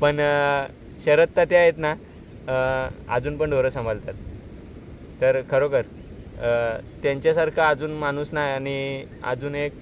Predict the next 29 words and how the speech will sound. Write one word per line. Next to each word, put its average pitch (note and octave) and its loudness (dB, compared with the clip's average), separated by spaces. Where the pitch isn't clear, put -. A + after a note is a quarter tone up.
आपल्या C3+ -4
ढोरं D3 8
अशी F#3+ 2
भरपूर F#3 4
जणांच्याकडे F#3+ 2
आहेत D#3+ 4
अजून. C#3+ 2
आता, G3 4
अ, D#3+ -4
आता C3+ 2
ना, C#3 0
आता D#3 4
तर D#3+ 2
मोजून D#3+ -2
एक D3 4
आमच्याकडे D#3+ 4
आपली C#3 -2
ढोरं D3 4
बघितलीत. D3 0
अजून C#3 0
एक, - -2
अ, C3+ 4
सुनील D#3+ 0
कांद्रे D3 4
म्हणून D3+ -4
आहे, C#3+ -2
तर C#3 6
त्यांचे C#3+ 0
आहेत, D3 4